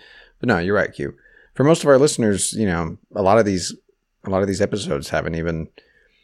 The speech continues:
shown up in their feeds, like you said. You, you couldn't even find this if you tried, if you, if you subscribed to us through Pantheon. So,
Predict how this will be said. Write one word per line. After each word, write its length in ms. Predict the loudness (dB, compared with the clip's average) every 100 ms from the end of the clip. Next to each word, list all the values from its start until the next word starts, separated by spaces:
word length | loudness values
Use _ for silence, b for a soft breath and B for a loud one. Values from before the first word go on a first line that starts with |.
| b _
shown 260 | -2 0 0
up 80 |
in 60 | 0
their 100 | -2
feeds, 340 | -2 -2 -2
like 180 | -2 -4
you 60 | -6
said. 460 | -2 -2 -4 -10 -14 -8
You, 140 | -8
you 180 | -6 -8
couldn't 320 | -2 0 0
even 220 | 0 -2
find 400 | -2 -2 0 0
this 220 | 0 -4 -4
if 100 | -6
you 160 | -8
tried, 520 | -4 -2 -2 -4 -10 -14 -10
if 160 | -8 -6
you, 240 | -6 -6
if 140 | -8 -8
you 80 | -10
subscribed 460 | -10 -4 0 0
to 80 | -2
us 100 | -4
through 160 | -6 -8
Pantheon. 520 | -8 -8 -10 -10 -10
So, 340 | -8 -8 -10